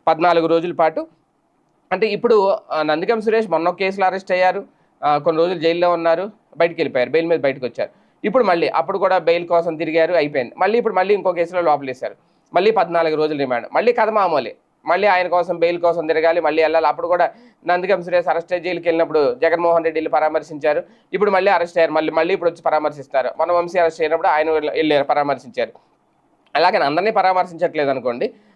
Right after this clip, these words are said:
ఆ, ఆ బోరుగడ్డ అనిల్ని ఏం పరామర్శించలేదు కదా, ఆయన జైలుకి వెళ్తే. కాకపోతే ఇక్కడ మళ్ళీ నందిగం సురేష్గా వెళ్ళారు కాబట్టి మరి ఈయన ఏమన్నా మళ్ళీ పరామర్శిస్తారా? మళ్ళీ, ఆ, వైసీపీ లీగల్ టీం ఇంకా, ఇంకా బెయిల్ కోసం ప్రయత్నం చేస్తూ ఉండాలి.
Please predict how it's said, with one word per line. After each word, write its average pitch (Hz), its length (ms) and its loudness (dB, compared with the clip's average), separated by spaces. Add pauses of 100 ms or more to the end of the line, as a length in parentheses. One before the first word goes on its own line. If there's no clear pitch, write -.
(140)
ఆ, 143 60 2 (480)
ఆ 151 80 2
బోరుగడ్డ 185 380 0
అనిల్ని 180 320 0
ఏం 175 80 2
పరామర్శించలేదు 165 680 -2
కదా, 160 320 0
ఆయన 160 220 -2
జైలుకి 147 280 -2
వెళ్తే. 135 260 -4 (340)
కాకపోతే 208 300 2
ఇక్కడ 202 260 -2
మళ్ళీ 202 240 2
నందిగం 202 320 0
సురేష్గా 175 380 -2
వెళ్ళారు 170 340 2
కాబట్టి 165 320 0
మరి 175 160 -2
ఈయన 175 220 0
ఏమన్నా 170 320 2 (280)
మళ్ళీ 170 180 0
పరామర్శిస్తారా? 160 1040 0
మళ్ళీ, 160 420 -2 (280)
ఆ, 147 200 2
వైసీపీ 175 420 -2
లీగల్ 165 320 0
టీం 160 160 -4
ఇంకా, 147 180 0
ఇంకా 139 280 -2
బెయిల్ 151 320 -2
కోసం 196 280 -2
ప్రయత్నం 165 460 -2
చేస్తూ 180 280 0
ఉండాలి. 175 440 0